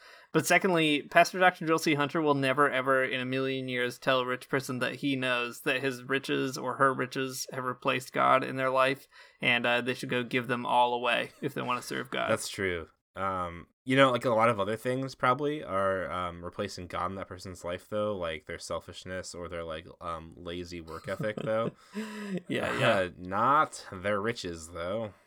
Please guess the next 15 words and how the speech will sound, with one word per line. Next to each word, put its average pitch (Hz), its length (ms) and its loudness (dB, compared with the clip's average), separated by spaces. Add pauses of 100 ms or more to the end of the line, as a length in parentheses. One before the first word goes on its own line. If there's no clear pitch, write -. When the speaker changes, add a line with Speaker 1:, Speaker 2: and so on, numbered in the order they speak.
(800)
Speaker 1:
That's 127 180 -10
right. 123 280 -2 (560)
Uh, 131 400 8
it's 160 200 2
just 285 160 2
so 269 120 8
crazy 170 360 6
to 165 80 0
make 143 200 2 (240)
a 143 80 0
story 135 300 4
like 135 220 4
that, 139 180 6
for 151 80 2
example, 139 720 2